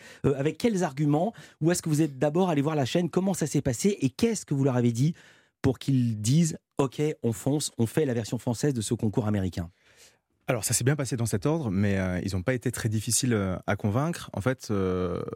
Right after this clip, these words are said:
Speaker 2: moi, quand j'ai vu Drag Race la première fois, j'ai eu un choc, parce que
Speaker 1: Mhm.
Speaker 2: c'était la première fois que je voyais, euh, nos communautés, euh, euh, étendues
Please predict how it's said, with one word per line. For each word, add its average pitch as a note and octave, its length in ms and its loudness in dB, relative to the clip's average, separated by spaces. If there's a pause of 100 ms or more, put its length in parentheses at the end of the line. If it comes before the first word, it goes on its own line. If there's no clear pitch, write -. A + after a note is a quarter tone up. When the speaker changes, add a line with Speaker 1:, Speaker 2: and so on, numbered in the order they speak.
(100)
Speaker 2:
moi, A2+ 140 -2
quand B2 100 -2
j'ai G2 100 -2
vu G2+ 100 -2
Drag G2+ 200 0
Race A#2+ 140 -2
la G#2+ 80 -2
première G2 200 -2
fois, B2 100 0
j'ai G#2 100 0
eu F#2+ 120 0
un G2 80 -4
choc, - 420 -4
parce A2+ 120 2
que A2 60 4
Speaker 1:
Mhm. A#2+ 40 2
Speaker 2:
c'était G#2 140 -2
la F#2 60 -2
première G#2 220 -2
fois A#2+ 120 -2
que G#2 40 -4
je G2+ 40 -6
voyais, G2+ 340 0 (500)
euh, F#2 120 0
nos F#2+ 140 0
communautés, G2+ 520 0
euh, G2 360 0 (460)
euh, E2+ 220 -2
étendues A#2 600 0